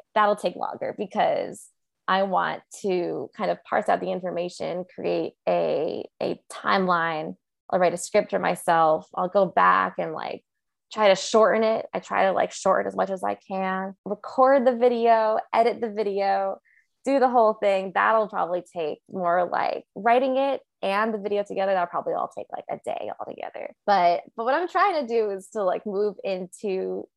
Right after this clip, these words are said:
YouTube. I think that that's gonna be really exciting when I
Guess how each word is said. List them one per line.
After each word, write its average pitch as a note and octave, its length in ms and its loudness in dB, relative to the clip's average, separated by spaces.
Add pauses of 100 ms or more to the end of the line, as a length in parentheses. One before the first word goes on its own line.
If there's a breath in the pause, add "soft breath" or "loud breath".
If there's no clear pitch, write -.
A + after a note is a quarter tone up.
YouTube. D#4+ 640 -6
I A3+ 100 -2
think - 300 -4
that G#2 340 0 (180)
that's - 320 -2
gonna A3+ 180 -2
be G#3+ 260 -2
really G#3+ 280 -2
exciting G#3 560 -2
when G3 120 -4
I G3+ 380 -2